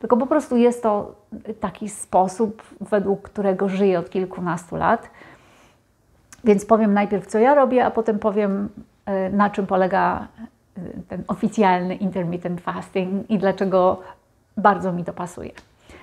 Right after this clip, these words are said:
Więc zauważyłam wiele, wiele lat temu, że kiedy jem późno kolację, czy kiedy w ogóle jem kolację, a kolacja zwykle jada się późno,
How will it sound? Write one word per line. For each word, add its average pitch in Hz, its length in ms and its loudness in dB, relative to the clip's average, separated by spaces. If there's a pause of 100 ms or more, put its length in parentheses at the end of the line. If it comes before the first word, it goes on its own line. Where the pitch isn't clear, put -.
(540)
Więc 202 580 2 (380)
zauważyłam 226 580 4
wiele, 233 300 6
wiele 196 220 0
lat - 240 -4
temu, 220 520 -4 (280)
że 185 560 0 (680)
kiedy 190 540 2
jem 254 220 6 (240)
późno 240 320 -2
kolację, 185 600 -2 (640)
czy - 120 -10
kiedy 226 280 4
w 202 140 -2
ogóle 202 340 2
jem 180 280 -2
kolację, 185 760 -6
a 190 80 -8
kolacja 185 380 0
zwykle 190 760 0 (340)
jada 180 340 0
się 180 140 -6
późno, 175 400 -4